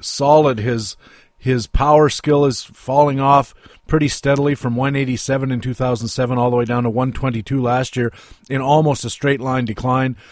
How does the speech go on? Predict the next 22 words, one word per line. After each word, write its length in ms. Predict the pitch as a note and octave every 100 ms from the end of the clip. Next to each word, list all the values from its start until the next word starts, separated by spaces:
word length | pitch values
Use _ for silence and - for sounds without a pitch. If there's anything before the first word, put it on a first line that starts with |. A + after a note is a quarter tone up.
| - _ -
His 180 | A#2+ -
stolen 360 | - D3+ D3
base 240 | C3+ C3 C3
opportunities 800 | B2 A2+ C3+ C3+ C3+ C3 G#2 G#2
down 320 | B2 C3 A#2+
from 140 | G#2
fifteen 420 | - C#3 - C#3
percent 360 | B2+ A#2 C#3 B2+
in 80 | B2+
oh 120 | A#2+
seven 340 | - B2+ B2+
down 200 | A#2+ A#2
to 60 | A2
four 320 | - B2 C3+
percent 380 | B2+ A2+ C3 A2+
last 340 | A#2+ B2 - B2+
year. 200 | B2 A#2+ - - - - -
And 160 | B2+ B2+
his 240 | C3 A2+ -
X 200 | D#3 -
B 220 | C#3 C#3+
A, 240 | C#3+ D3